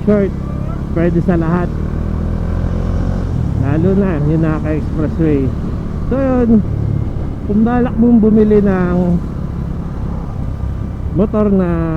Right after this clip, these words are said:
pwede sa lahat, eto ang sagot. Pwedeng pwede ang Dominar sa daily use. Tulad ng, ano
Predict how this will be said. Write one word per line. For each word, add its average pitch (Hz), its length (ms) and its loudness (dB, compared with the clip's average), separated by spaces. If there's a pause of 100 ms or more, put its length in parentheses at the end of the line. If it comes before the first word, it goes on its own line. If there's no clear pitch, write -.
(240)
pwede 170 320 0
sa 185 80 2
lahat, 175 320 0 (560)
eto 151 240 -2
ang 160 400 -2
sagot. 143 320 -2 (320)
Pwedeng 208 480 0
pwede 170 320 -2
ang 156 240 -2
Dominar 156 560 -2
sa 135 240 -2 (800)
daily 143 560 2
use. - 100 -8 (220)
Tulad 131 320 0
ng, 127 340 -2 (1000)
ano 113 80 -2